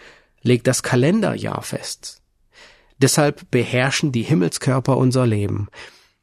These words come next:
Sie diktieren uns, wann wir arbeiten und wann wir uns ausruhen, wann wir wach sind und wann wir schlafen, wann wir essen und wann wir nicht essen. Übrigens eine interessante Randbemerkung.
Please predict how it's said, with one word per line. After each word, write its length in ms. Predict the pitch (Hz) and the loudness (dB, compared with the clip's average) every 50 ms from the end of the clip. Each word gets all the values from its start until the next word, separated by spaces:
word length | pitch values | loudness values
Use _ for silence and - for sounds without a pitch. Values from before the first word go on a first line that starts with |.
| _ _ - | _ _ 0
Sie 420 | - 127 117 135 135 135 135 - - | 0 4 4 6 4 4 2 0 -2
diktieren 920 | 127 117 131 131 135 - - - - - 170 202 247 233 170 127 107 101 | 0 0 0 0 0 -4 -6 -4 0 0 2 2 2 2 2 2 0 0
uns, 480 | 101 107 113 131 147 - - - - - | -2 -2 -2 -2 -2 -4 -6 -6 -8 -8
wann 340 | - 117 113 117 117 110 101 | -8 -2 0 2 2 2 2
wir 160 | 104 98 - | 0 -2 0
arbeiten 680 | 107 104 110 120 123 131 127 143 139 - 160 156 156 147 | 0 2 2 2 2 0 0 -2 -2 -2 -2 -2 -2 -2
und 200 | - - 127 123 | 0 -2 -2 2
wann 180 | 123 127 135 127 | 2 2 2 2
wir 140 | 135 - 143 | 2 2 0
uns 140 | 139 - | 0 2
ausruhen, 720 | - 147 160 180 - - 135 127 104 101 - - - - - - - - - - - - | 2 2 2 0 -2 -2 -2 -2 -2 -2 -2 -6 -6 -10 -12 -16 -20 -20 -20 -18 -4 2
wann 220 | 127 123 120 113 | 2 2 4 4
wir 220 | 107 104 98 92 | 2 0 0 0
wach 200 | 101 104 107 - | 0 -2 -2 -2
sind 560 | - - 117 127 143 160 165 - - - - _ | -2 0 0 0 0 0 -4 -6 -8 -14 -14 _
und 180 | - 135 131 120 | 0 2 2 4
wann 180 | 127 127 131 123 | 4 2 4 4
wir 120 | 131 123 | 2 0
schlafen, 680 | - 127 120 127 143 151 - - 110 98 98 104 - _ _ _ _ - | 2 0 0 0 -2 -2 -4 -4 -6 -6 -6 -8 -12 _ _ _ _ 0
wann 200 | 110 110 110 101 | 2 4 4 4
wir 160 | 101 104 - | 2 0 0
essen 460 | 104 104 - - 147 139 147 147 147 - _ - - - _ _ - | 0 -2 0 0 0 0 0 0 -2 -6 _ -20 -20 -20 _ _ -2
und 160 | - 117 120 | -2 2 4
wann 160 | 135 135 131 | 4 4 4
wir 100 | 139 143 | 2 2
nicht 260 | 147 170 190 - - - | 2 2 0 -2 -4 -8
essen. 400 | 98 - - - - - - _ _ _ _ _ _ _ _ _ _ _ _ _ _ _ _ _ _ _ _ _ _ _ - - - - _ _ _ _ _ _ _ _ _ _ _ - | -8 -8 -8 -10 -12 -14 -16 _ _ _ _ _ _ _ _ _ _ _ _ _ _ _ _ _ _ _ _ _ _ _ -20 -20 -20 -20 _ _ _ _ _ _ _ _ _ _ _ 0
Übrigens 500 | - 175 165 175 170 147 151 151 151 - | 0 2 2 2 2 2 2 0 0 -2
eine 220 | - 143 139 135 | -2 0 0 0
interessante 840 | - 139 135 123 - - 127 131 123 - 156 165 170 - 156 139 113 | 0 0 -2 -2 0 0 -2 0 0 0 0 0 2 2 0 0 2
Randbemerkung. 840 | 107 113 110 - - 113 104 101 98 101 107 - - - - - - | 0 0 0 -2 -2 -2 0 0 -2 -2 -6 -6 -8 -10 -10 -10 -10